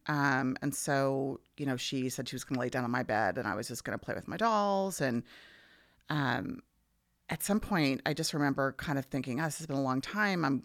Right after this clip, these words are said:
kinda bored. I wanna wake mommy up." And, um, you know, I went over to the bed, and, um, I said, "Mommy," and I was kind of talking at her to get her up, like, "Mom, I'm, you know, I'm bored, wake up." And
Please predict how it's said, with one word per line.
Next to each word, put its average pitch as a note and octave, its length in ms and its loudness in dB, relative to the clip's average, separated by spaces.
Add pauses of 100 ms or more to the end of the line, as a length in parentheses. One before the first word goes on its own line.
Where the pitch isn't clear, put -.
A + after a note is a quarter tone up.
(120)
kinda D3+ 260 0
bored. C#3 420 0
I C#3 40 2
wanna C3 200 0
wake B2 200 -4
mommy G3+ 360 2
up." C#3+ 320 0 (580)
And, C#3+ 640 4 (100)
um, C3 680 -4 (520)
you D3+ 180 0
know, C#3 100 2
I B2 80 4
went D3 260 0
over C#3 200 0
to B2+ 80 -4
the - 80 -10
bed, F3+ 680 4
and, C3+ 600 0 (560)
um, C3+ 520 0 (560)
I C3+ 400 0 (260)
said, - 240 -6
"Mommy," A#3+ 420 4
and F3 80 4
I D3+ 40 6
was C3+ 120 0
kind D3 180 0
of - 40 -10
talking C3 440 0
at A#2 100 0
her G#2 100 0
to B2+ 100 0
get B2+ 200 -4
her G#2 100 0
up, D#3 180 2
like, D#3+ 100 -4
"Mom, A3 480 -2
I'm, G3+ 120 -4 (100)
you F#3 80 -4
know, F3+ 80 -2
I'm F#3 80 0
bored, G3+ 400 0
wake F#3 180 -4
up." G3+ 300 0
And C#3+ 200 0